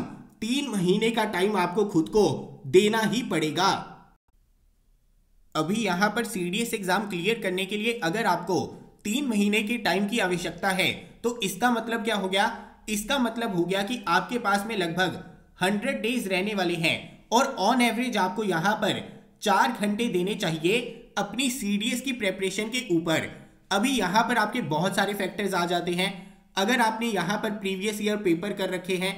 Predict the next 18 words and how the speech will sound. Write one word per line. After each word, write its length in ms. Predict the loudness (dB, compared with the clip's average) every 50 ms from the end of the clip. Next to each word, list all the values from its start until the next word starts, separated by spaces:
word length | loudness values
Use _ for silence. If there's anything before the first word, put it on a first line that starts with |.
| -10 -16 -20 -20 _ _ -4
या 220 | 0 2 4 4 2
फिर 160 | 2 0 -2
कुछ 240 | -2 -2 -4 -2 0
subjects 400 | -2 -2 0 -2 -4 -2 0 -2
आपने 240 | -2 0 0 -4 -4
पहले 360 | -4 -4 -2 0 0 0 0
से 120 | 0 -2
पढ़ 200 | -2 -2 -4 -4
रखे 260 | -4 -8 -6 -4 -2
हैं, 500 | -2 0 0 0 -2 -6 -10 -16 -20 -10 _
तो 100 | -4 -4 -2
थोड़ा 340 | 2 2 4 4 4 2 2
सा 100 | 0 -2
time 280 | -2 -2 -2 2 2
आपका 220 | 2 2 2 0 0
कम 220 | 0 0 0 0
लग 180 | 0 0 0 0
जाएगा, 600 | 0 0 2 2 2 0 0 -2 -6 -14 -18 -20